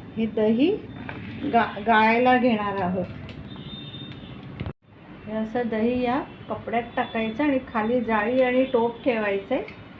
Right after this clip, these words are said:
हे अ-, अमूलचं दही आहे, दोन लिटर दही आहे.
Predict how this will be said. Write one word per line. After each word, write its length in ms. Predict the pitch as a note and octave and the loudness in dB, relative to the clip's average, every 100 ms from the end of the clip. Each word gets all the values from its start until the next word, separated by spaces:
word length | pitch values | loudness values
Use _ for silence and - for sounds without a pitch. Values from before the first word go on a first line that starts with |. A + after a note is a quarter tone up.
| - - - - | -18 -18 -18 -4
हे 140 | A#3 B3+ | 2 4
अ-, 520 | G#3 F#3+ - - - | 2 -8 -10 -12 -2
अमूलचं 580 | A3 B3 C#4 C#4+ D#4+ C4+ | 0 4 2 2 2 4
दही 340 | B3+ C4 C4 | 6 6 6
आहे, 300 | C4+ G#4 - - - - - - - - G3 | 4 0 -8 -14 -14 -14 -14 -14 -14 -10 0
दोन 260 | A#3 C#4 | 4 4
लिटर 440 | D4 C#4 C4+ C4 B3 | 4 2 4 2 4
दही 380 | A3+ A3 A#3 | 2 2 2
आहे. 140 | A#3 | 0